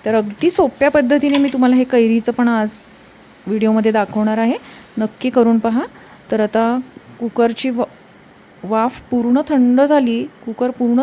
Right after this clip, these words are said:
थंड झाला की आपण या कैऱ्या काढून घेतलेल्या आहेत. तर पाहू शकताय अगदी कैऱ्यांचा रंगही चेंज झालेला आहे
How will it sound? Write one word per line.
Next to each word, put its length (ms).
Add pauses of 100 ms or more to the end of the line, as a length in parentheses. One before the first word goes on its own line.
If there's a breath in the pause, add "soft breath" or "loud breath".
थंड 260
झाला 340
की 140
आपण 220
या 100
कैऱ्या 320
काढून 260
घेतलेल्या 400
आहेत. 220 (480 loud breath)
तर 120
पाहू 300
शकताय 380 (340 loud breath)
अगदी 420 (380)
कैऱ्यांचा 540
रंगही 480
चेंज 340
झालेला 320
आहे 260